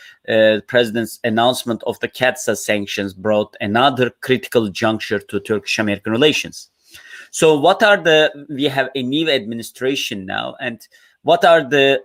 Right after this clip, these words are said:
continuities and, uh, changes? And it's important to understand that with the,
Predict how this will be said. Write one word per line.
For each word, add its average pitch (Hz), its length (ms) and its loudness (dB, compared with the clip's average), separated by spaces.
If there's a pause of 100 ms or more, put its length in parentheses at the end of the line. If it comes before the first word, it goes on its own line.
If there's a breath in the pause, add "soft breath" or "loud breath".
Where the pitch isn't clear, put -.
(340)
continuities 123 1200 -6
and, 104 260 -8 (220)
uh, 104 840 -4
changes? 131 680 -2 (320 loud breath)
And 139 360 0
it's 151 140 -6
important 156 640 2
to 143 80 2
understand 123 640 0
that 113 380 0
with 123 140 -6 (100)
the, 120 320 0